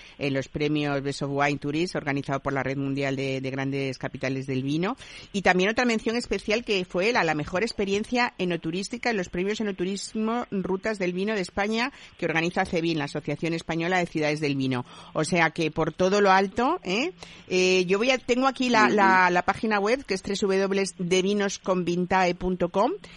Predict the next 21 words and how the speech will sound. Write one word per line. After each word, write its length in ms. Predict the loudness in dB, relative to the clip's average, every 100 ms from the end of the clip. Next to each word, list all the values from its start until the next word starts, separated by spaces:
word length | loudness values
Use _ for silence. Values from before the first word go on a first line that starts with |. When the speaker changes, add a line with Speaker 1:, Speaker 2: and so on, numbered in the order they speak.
| -16
Speaker 1:
que 140 | 0 2
ahí 380 | 4 4 2
es 200 | 2 0
donde 320 | -4 -2 0 -2
seguro, 960 | -2 -2 0 2 4 4 4 2 2 -2
mm, 300 | -2 -2 -4
se 160 | -4 -6
incluye, 800 | -4 -4 0 0 2 0 -2 -4
pues, 220 | -6 -4
a-, 80 | -6
aparte 360 | -2 -4 -2
de 80 | -4
toda 200 | -2 0
la 200 | 2 2
asistencia 540 | 0 -4 -6 -4 -2 -2
y 20 |
participación 720 | -4 -6 -6 -6 -6 -4 -2
de, 180 | -2 -2
de 160 | -2 -4
las 160 | -4
actividades, 680 | -6 -4 -2 0 0 -2